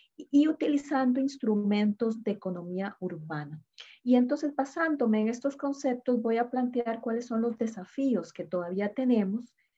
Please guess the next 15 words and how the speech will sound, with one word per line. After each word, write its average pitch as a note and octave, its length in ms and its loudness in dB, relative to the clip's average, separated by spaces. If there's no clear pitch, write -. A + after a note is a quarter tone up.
eh, G#3+ 140 -8
con G#3+ 200 4
relación A3 680 2
a G3+ 100 2
ese B3+ 340 -2
cómo C#4+ 420 2
lograr F3+ 560 0
ciudades F#3+ 440 -2
más G3+ 220 -4
incluyentes, B3 680 -2
más G3 260 -2
compactas G3+ 680 -8
y - 20 -12
más - 180 -14
conectadas. A3+ 720 -8